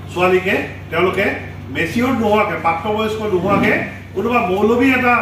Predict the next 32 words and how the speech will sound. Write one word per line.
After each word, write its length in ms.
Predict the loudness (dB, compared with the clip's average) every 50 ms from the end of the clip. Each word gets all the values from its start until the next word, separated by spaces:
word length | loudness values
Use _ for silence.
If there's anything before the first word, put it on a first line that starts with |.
| 0 -2 -4
এজন 180 | -2 0 0 0
আনি 140 | 0 0 0 -2
পেলাই 220 | -2 0 0 0 -2 -4 -8 -10 -14 -16 -12 -6 0
গাঁৱত 300 | 2 2 2 2 2 -2 -6 -10 -12 -14 -14 -14 -14 -14 -14 -14 -12 -8 -6
ভিতৰুৱা 420 | -2 0 2 2 2 2 0 2 2 0 0
এখন 180 | -2 -4 -6 -4 -4
অঞ্চলত 380 | -6 -6 -4 -2 0 0 0 0 -2 -6 -10 -10 -4
তেওঁলোকে 300 | -2 -2 0 0 0 -2 -2 -4 -8 -12 -14 -12 -10
মনে 180 | -6 -4 -2 -2 0
মনে 160 | 0 0 -2 -2 -4 -6 -10 -8 -8
গোপনে 300 | -4 0 0 2 2 0 0 -2
বিয়া 160 | -2 -2 -2 0
কৰাই 200 | -2 -2 -2 0 0
দিয়ে 140 | 2 2 2 0 -2 -8 -10 -14 -10 -4
আৰু 100 | -4 -4 -2 0
সেই 160 | 0 2 2 2 0
বিবাহটোৰ 460 | 0 0 0 0 0 -2 -6 -6 -4 -2
জৰিয়তে 400 | 0 0 2 0 0 0 0 -2 -2 -2 -4 -8 -12 -12 -10 -4
তেওঁলোক 260 | -2 0 0 0 0 -4 -4 -4
অন্তঃসত্ত্বা 560 | -4 -2 0 0 2 2 2 0 0 0 0 2 2
হয়। 160 | 2 0 0 -2 -6 -10 -8
তাৰপিছত 300 | -4 -2 -2 -2 -2 -4 -2 0
সেই 120 | 0 0 -2 -2 -8 -12 -14 -10 -4
হাজবেণ্ডে 480 | -4 -4 -2 -2 -2 -2 -2 0 0 0 -2 -2 -6 -12 -14 -16 -16 -16 -16 -16 -16 -16 -12
ছোৱা-, 280 | -10 -8 -8 -8 -8 -10 -12 -14 -12 -4 -2 -2
এ, 20 | -2 0 -2
হাজবেণ্ডে 400 | -4 -4 -2 0 -2 0 0 -2 0 2 2
এৰি 120 | 2 2 0 -2
দিয়ে, 140 | -2 -2 -2 -2 -4 -10 -8 -6
ছোৱালীজনীক 400 | -4 -2 -2 -2 -2 -2 0 0 0
এৰি 80 | 0 0 0
দিয়ে। 120 | -2